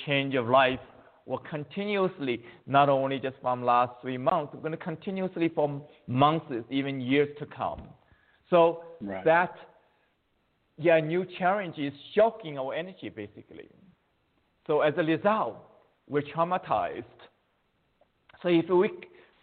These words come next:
Speaker 1: don't take care of the energy right now, then we're gonna be in this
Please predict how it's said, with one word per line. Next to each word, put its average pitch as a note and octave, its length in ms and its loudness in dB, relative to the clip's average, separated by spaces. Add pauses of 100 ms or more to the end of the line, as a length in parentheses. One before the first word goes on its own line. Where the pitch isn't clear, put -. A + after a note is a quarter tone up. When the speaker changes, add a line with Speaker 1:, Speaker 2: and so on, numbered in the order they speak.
Speaker 1:
don't G3+ 280 2
take E3+ 240 2
care F#3 240 6
of D3 160 0
the D3+ 100 2
energy D3 400 -4
right C3 280 0
now, C3 640 -2 (400)
then D#3+ 400 0
we're D3+ 80 -4
gonna D#3 200 -6
be D3 380 -4
in G3+ 160 -4
this D3 120 -6